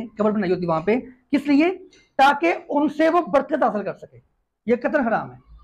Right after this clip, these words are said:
बरकत का पैमाना वो है जो कुरान ने और सुन्नत ने दे दिया, इसके अलावा कोई चीज बरकत नहीं है। ठीक है, ये इस्लाम ने ना, ये झुकना, ये ऐसे करना और इसको ताजीम समझना, ये इसको एहतराम समझना,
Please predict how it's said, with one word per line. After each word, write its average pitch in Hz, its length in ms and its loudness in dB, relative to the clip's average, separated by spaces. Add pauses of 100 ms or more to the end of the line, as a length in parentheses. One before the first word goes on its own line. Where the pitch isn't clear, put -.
(640)
बरकत 320 400 2
का 440 100 4
पैमाना 359 400 4
वो 302 160 0
है 381 100 2
जो 381 140 2
कुरान 302 380 2
ने 359 60 0
और 370 100 0
सुन्नत 285 240 -2
ने 285 60 0
दे 233 100 0
दिया, 180 280 -4 (760)
इसके 320 180 0
अलावा 392 200 4
कोई 381 220 2
चीज 370 220 2
बरकत 277 280 -2
नहीं 196 200 -8
है। - 60 -14 (760)
ठीक 262 140 2
है, 440 60 -2 (440)
ये 311 120 4
इस्लाम 302 400 2
ने 320 140 2
ना, 311 260 2
ये 302 120 4
झुकना, 247 380 2 (640)
ये 269 220 2
ऐसे 269 260 2
करना 262 280 4 (520)
और 285 140 4
इसको 311 300 0
ताजीम 254 360 0
समझना, 262 420 0
ये 262 140 0
इसको 262 200 0
एहतराम 214 380 0
समझना, 254 380 -2